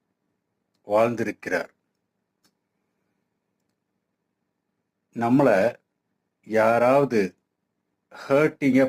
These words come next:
பேசிட்டா, ஹர்ட்டிங்கா நடந்துக்கிட்டா,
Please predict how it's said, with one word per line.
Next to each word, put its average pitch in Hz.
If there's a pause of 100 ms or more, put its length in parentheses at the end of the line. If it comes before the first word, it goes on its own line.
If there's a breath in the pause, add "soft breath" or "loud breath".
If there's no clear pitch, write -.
(120)
பேசிட்டா, 127 (1600)
ஹர்ட்டிங்கா 131 (520)
நடந்துக்கிட்டா, 117